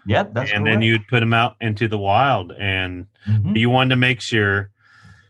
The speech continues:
Speaker 2: before you got going that, one, they're sterile, two, there's a way of testing them,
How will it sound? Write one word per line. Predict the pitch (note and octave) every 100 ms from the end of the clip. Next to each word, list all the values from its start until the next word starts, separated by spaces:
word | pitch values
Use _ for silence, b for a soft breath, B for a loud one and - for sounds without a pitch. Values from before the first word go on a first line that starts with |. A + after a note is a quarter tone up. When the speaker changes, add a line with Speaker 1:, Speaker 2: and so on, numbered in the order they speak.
| -
Speaker 2:
before | G2 - B2 C3
you |
got | B2+ A#2+
going | A2 G#2 G2
that, | F#2+ E2+ F2
one, | A2+ G#2+ A#2 B2
they're | A#2
sterile, | - G2 F#2 F#2 F2+ - _ _ _ _
two, | - B2
there's | B2 A2
a |
way | A2 G#2+
of | G2+
testing | - G2 F#2 - F#2
them, | F2+ F2+ F2